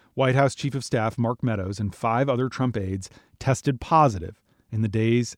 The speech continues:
after the election. Meadows tested positive on Wednesday after hanging out for hours without a mask at the president's election night party with hundreds of others in the East Room. After he got diagnosed with covid, Meadows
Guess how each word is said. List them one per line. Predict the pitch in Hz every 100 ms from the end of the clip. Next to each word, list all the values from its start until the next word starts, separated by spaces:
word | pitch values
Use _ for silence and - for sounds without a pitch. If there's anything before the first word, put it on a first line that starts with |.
| -
after | 110 95 107 98 131
the | -
election. | 92 95 92 - 87 - _ _ _ _ _ _ _ -
Meadows | 131 156 135 131
tested | 139 131 135 113
positive | 131 127 127 123
on | - 127
Wednesday | 120 123 110 104 85 - _ _ _
after | 104 - 110 107
hanging | - 135 131 123
out | 123 120
for | -
hours | 120 131 117 113
without | 117 117
a |
mask | 104 110 117 104 -
at | 113
the | 113
president's | - 117 113 110
election | 110 120 - 117
night | 98 92
party | - 101 101 - _ -
with | 113
hundreds | 143 139 120
of | 110
others | 113 104 104
in | 104
the | 110
East | 120 -
Room. | - 87 98 _ _ _ _ _ _ -
After | 151 170
he | 139
got | 170 165
diagnosed | 147 143 135 135 -
with | 147
covid, | - 120 110 113 _ _
Meadows | 113 123 135 139